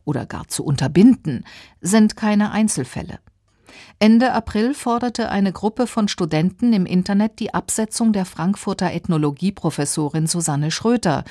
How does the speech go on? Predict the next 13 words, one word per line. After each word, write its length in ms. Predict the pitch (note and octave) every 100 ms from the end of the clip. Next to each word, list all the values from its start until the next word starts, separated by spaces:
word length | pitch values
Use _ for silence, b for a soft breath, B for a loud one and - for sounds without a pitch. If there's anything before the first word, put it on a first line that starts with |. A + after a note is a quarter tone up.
| B B B -
die 140 | F3
eine 260 | - C#3 C#3
Konferenz 760 | - E3+ D#3 C#3+ C#3+ G3+ A3 -
zum 180 | D#3+
muslimischen 640 | D3+ D3 F3 F#3+ F#3 A3 A3
Kopftuch 500 | - - - F3 C3
veranstaltete. 880 | - - B2+ - D#3 - - - - _ _ - -
Begründung: 540 | C#3 D#3 E3+ G#3 D#4 B B B B B B
Sie 200 | F#3 A3
bediene 480 | A3+ A3+ B3+ C#4+ B3
damit 520 | F#3+ G3 A#3 F#3+ E3+
rechtspopulistische 1200 | G3+ - - - A#3+ - A3+ G3 - G3 - A3
Themen. 460 | - B3 F3 C3+